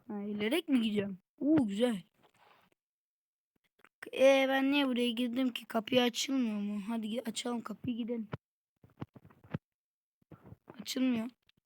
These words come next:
Burada mı bir şey var? Oha. <laughs> Komiksin oyun. Bu ne ya? Çalışmadı bu.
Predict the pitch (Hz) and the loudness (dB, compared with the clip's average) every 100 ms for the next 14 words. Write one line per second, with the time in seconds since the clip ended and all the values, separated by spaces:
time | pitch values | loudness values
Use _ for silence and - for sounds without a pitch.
0 | _ _ _ 226 208 294 - 240 - 202 | _ _ _ -8 0 0 2 -2 -2 -8
1 | 190 - - _ - - _ _ - - | -10 -12 -20 _ -14 -14 _ _ -20 -20
2 | - - - - - - _ - 202 196 | -20 -20 -20 -20 -20 -20 _ 2 4 8
3 | 226 208 - - _ _ - - - - | 8 8 6 -8 _ _ -20 -20 -6 -6
4 | _ - - - _ _ _ - 254 247 | _ -20 -20 -20 _ _ _ 2 4 6
5 | 220 302 202 220 - _ _ - - - | 6 4 0 -2 -6 _ _ -14 -14 -4
6 | - 240 247 - 262 233 226 220 214 - | 6 10 10 8 0 2 4 2 0 -6
7 | _ _ 214 220 226 190 196 - _ _ | _ _ -2 4 4 4 -4 -10 _ _
8 | _ _ _ _ _ _ _ _ _ _ | _ _ _ _ _ _ _ _ _ _
9 | _ _ _ - - _ _ _ _ _ | _ _ _ -16 -16 _ _ _ _ _
10 | _ _ _ - _ _ _ _ _ _ | _ _ _ -20 _ _ _ _ _ _
11 | _ _ _ _ _ - 226 233 247 262 | _ _ _ _ _ -2 0 2 0 -4
12 | 220 220 | -4 -8